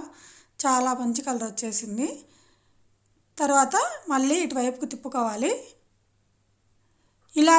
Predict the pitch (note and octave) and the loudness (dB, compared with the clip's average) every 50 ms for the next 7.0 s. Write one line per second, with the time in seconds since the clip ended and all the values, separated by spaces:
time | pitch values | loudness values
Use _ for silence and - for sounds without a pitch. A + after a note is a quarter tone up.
0 | E4 D4 C4 C4+ C4+ D4 D4+ D#4 D#4 D#4 D#4+ D#4 D4+ D4+ D4+ D4 D4 C4+ B3+ B3+ | 8 6 6 4 4 6 4 4 4 2 2 4 6 6 6 4 2 0 0 0
1 | B3 B3+ B3 C4 B3 B3+ A#3 A3+ G#3+ G#3 G#3 G#3 - F4 G4 F#4+ D#4 B3+ A#3+ A#3+ | 0 -2 -2 -4 -4 -4 -6 -6 -8 -10 -8 -2 0 2 2 4 2 2 2 2
2 | D4 G#4+ C5 A4 E4+ B3+ B3 A#3+ A#3 B3 D#4+ - D5+ - - - _ _ _ _ | 2 2 2 2 0 0 0 0 2 0 0 0 -4 -8 -14 -20 _ _ _ _
3 | _ _ _ _ _ _ - - D4+ C4+ C4+ C#4 C4+ C#4 B3+ A#3 A#3 - - - | _ _ _ _ _ _ -6 -2 0 2 2 2 2 0 0 -2 -2 -4 -4 -6
4 | A3 A3 A#3 D4+ C5 - - - _ _ _ _ _ _ _ _ _ _ _ _ | -4 0 0 0 0 -2 -6 -14 _ _ _ _ _ _ _ _ _ _ _ _
5 | _ _ _ _ _ _ - D#4 C#4+ C#4 C4+ C#4 C#4 B3+ B3 A#3 F4+ G4 - D#4 | _ _ _ _ _ _ -4 -2 0 0 0 0 0 -2 0 0 -2 0 2 2
6 | C4+ B3+ C4 C4 C#4+ B3+ A#3 A3+ - - - G#3+ G#3 G#3 G3+ G#3 G3+ G#3+ B3 E4 | 2 0 -2 -2 -4 -4 -2 -4 -4 -4 -6 -8 -6 -6 -6 -6 -4 -2 0 0